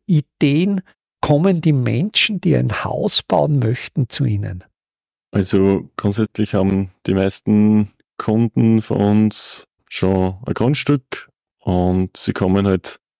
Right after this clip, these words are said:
Speaker 2: mit den Vorstellungen von einem Massivbau meistens mit um die hundertsiebzig Quadratmeter Wohnnutzfläche,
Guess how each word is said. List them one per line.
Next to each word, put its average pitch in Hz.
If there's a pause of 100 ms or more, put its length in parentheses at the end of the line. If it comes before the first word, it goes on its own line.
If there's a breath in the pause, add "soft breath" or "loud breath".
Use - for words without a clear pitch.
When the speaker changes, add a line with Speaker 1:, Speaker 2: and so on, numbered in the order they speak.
(360)
Speaker 2:
mit -
den 95
Vorstellungen 101
von 95
einem 92
Massivbau 104
meistens 107 (440)
mit 92
um 98
die 95
hundertsiebzig 98
Quadratmeter 87
Wohnnutzfläche, 101